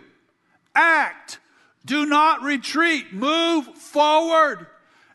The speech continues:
And he said, "If you don't do this, I will come suddenly." And the picture here is like a thief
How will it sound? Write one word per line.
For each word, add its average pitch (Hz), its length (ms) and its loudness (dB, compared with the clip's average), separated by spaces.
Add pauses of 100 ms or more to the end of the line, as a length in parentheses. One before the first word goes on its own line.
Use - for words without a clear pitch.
And 254 140 -2
he 285 100 0
said, 285 260 0
"If 285 160 -4
you 294 160 -2
don't 339 540 -2
do 381 320 0
this, 349 600 -2 (1200)
I 311 520 2 (300)
will 302 640 -4 (300)
come 269 560 -4 (100)
suddenly." 220 1080 -4 (1700)
And 196 160 -6
the 214 80 -4
picture 311 540 -2
here 302 400 -2
is 226 340 -4
like 233 240 -2
a 185 100 -6
thief 233 680 -8